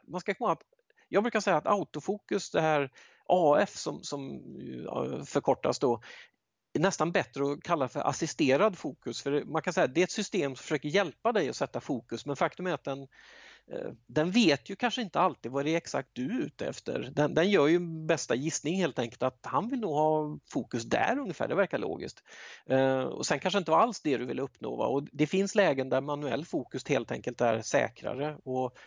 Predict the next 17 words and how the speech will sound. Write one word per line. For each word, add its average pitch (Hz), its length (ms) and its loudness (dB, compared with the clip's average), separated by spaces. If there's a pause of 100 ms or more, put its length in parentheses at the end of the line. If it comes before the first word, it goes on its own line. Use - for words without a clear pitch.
(600)
eh, - 380 -8
jag - 180 2
kan 156 100 0
säga 180 160 4
att - 160 -2
det, 131 160 -2
det 139 140 -4
finns 180 320 -2
alltså, 143 560 -2
eh, - 380 -10 (140)
professionella 143 600 0
sportfotografer 147 840 0
av 156 240 0
lite 160 220 0
old 143 320 2
school-typen 120 560 -2
som 127 280 2